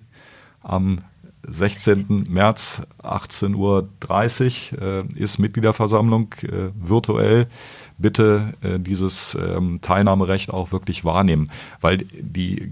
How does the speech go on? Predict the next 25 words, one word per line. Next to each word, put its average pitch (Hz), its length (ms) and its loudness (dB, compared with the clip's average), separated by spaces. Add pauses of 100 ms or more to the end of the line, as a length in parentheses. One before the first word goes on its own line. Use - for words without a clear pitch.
die 85 80 -4
Konsequenz 98 480 2
ist 98 80 0
ja 95 80 2
ganz 92 220 2
einfach. 92 500 2
Also 82 400 -2
ich, 78 140 -6
das - 240 -2
würde 87 160 0
ich 80 80 -2
aus 85 160 0
Sponsorensicht 87 640 0
ganz 87 180 -2
genauso, 92 600 4 (120)
äh, 82 220 -2
sehen. 80 340 2
Also 85 340 0 (340)
wenn 87 180 4
wir 95 280 6
hier 95 260 2
mit 95 120 4
einer 90 160 2
großen 95 400 2
Mitgliederzahl, 85 920 0